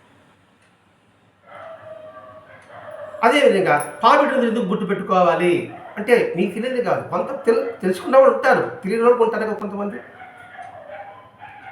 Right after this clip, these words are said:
మరి దాని అర్థమే తెలియదు, మరి ఈ కథలో అంతరార్థం భావం మనకెలా తెలుస్తుంది? ఒకవేళ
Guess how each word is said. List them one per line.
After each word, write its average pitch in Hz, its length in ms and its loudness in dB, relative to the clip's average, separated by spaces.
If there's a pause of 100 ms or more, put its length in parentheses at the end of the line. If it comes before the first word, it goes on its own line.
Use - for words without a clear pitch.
(340)
మరి 247 120 6
దాని 190 260 4
అర్థమే 285 360 6
తెలియదు, 147 380 0 (200)
మరి 233 160 4
ఈ 220 40 4
కథలో 254 380 4
అంతరార్థం 208 640 0 (560)
భావం 185 300 -2
మనకెలా 190 320 -6
తెలుస్తుంది? - 440 -12 (2000)
ఒకవేళ 123 680 -4